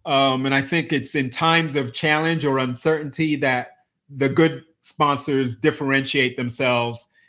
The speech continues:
So I really don't worry about raising capital.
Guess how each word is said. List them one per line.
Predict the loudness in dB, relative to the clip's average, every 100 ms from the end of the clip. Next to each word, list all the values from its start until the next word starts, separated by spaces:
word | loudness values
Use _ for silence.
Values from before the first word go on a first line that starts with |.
| _ -8
So | 2 2 4 2
I |
really | 4 4 4
don't | 0 2
worry | 4 4
about | 2 4 4 2 -4 _ _ -16
raising | -2 2 2 2 -2
capital. | -2 -2 -2 -2 -2 0 -2 -10